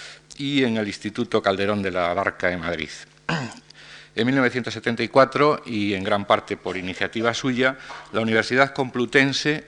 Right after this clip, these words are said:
creó el Instituto Universitario de Lenguas Modernas y Traductores, del que fue subdirector y profesor desde, desde sus comienzos. <clears throat> Y en mil novecientos ochenta y cuatro, la Real Academia Española le elegía entre sus miembros de número.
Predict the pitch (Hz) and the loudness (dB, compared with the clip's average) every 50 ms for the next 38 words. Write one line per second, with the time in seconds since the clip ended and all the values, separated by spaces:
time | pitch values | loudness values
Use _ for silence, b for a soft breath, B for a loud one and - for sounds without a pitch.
0 | - - - 117 113 113 113 123 135 139 131 - - 110 110 104 101 - - 120 | -14 -6 0 2 4 6 6 8 6 6 4 2 -2 -4 -4 -4 -4 -6 -6 -6
1 | 110 135 135 127 139 117 113 110 104 - - 101 - 117 113 113 107 110 107 110 | -4 -4 -2 0 0 0 0 -2 -2 -4 -4 -4 -2 -2 0 0 -2 0 0 0
2 | 113 110 107 101 101 98 98 104 110 107 104 92 92 90 87 85 - - - - | 0 0 -2 -2 -2 -2 0 2 2 0 0 -2 -4 -4 -6 -6 -6 -10 -12 -12
3 | - 104 95 - - 123 117 110 95 - - - 120 110 113 120 120 - - B | -14 -16 -8 -2 0 0 2 0 -2 -4 -2 0 0 0 0 0 -4 -6 -10 B
4 | B B B B B B B B - 92 120 117 117 113 - - - 123 123 117 | B B B B B B B B -8 -2 -2 0 -2 -2 -6 -6 -2 0 0 0
5 | 113 - - - 107 107 107 104 101 98 98 92 85 - - 87 87 92 110 110 | -2 -4 -2 0 2 2 2 2 0 -2 -2 -4 -6 -6 -8 -10 -6 -4 -4 -4
6 | 110 - - - 101 104 110 - - - - 104 98 95 90 - _ _ _ _ | -4 -4 -4 -4 -2 -2 -4 -4 -8 -16 -14 -12 -12 -12 -12 -14 _ _ _ _
7 | - 76 82 87 92 - 95 95 - - 80 - - 98 85 82 82 80 82 80 | -18 -18 -18 -16 -12 -6 -6 -6 -6 -6 -6 -4 -2 -2 -2 -2 -6 -8 -10 -10
8 | 87 85 90 85 - 92 92 85 85 82 - 90 - - 90 85 80 76 - - | -10 -12 -12 -12 -10 -12 -12 -12 -12 -14 -14 -14 -12 -12 -12 -12 -12 -12 -16 -18
9 | - - - - _ - - 170 165 135 127 - - B B B B B B B | -18 -18 -18 -20 _ -12 -10 -10 -10 -10 -14 -18 -20 B B B B B B B
10 | B B B B - 123 123 139 151 143 131 123 120 123 117 113 110 113 - - | B B B B -2 -2 0 2 2 2 2 2 0 -2 -6 -8 -8 -8 -4 -4
11 | 139 127 123 113 104 - 123 120 120 - 127 135 131 - - 113 104 107 104 104 | -2 -2 -2 -2 2 4 4 4 4 2 -2 -2 -2 -2 -4 -4 0 0 2 2
12 | 120 120 117 107 110 104 104 104 101 - - - 90 101 107 110 110 120 123 127 | 2 2 2 2 0 -2 -4 -4 -6 -8 -6 -6 -4 -2 -2 0 2 2 2 2
13 | 113 - 98 104 98 95 95 92 - - 107 110 110 104 101 101 98 92 - 95 | 2 -2 -4 -6 -4 -4 -4 -4 -4 -4 -2 0 0 -2 -2 -6 -8 -8 -10 -10
14 | 82 92 95 98 101 98 95 95 92 85 82 87 82 80 76 73 - 71 - | -10 -8 -8 -6 -6 -6 -4 -6 -6 -6 -6 -8 -8 -8 -10 -12 -14 -16 -16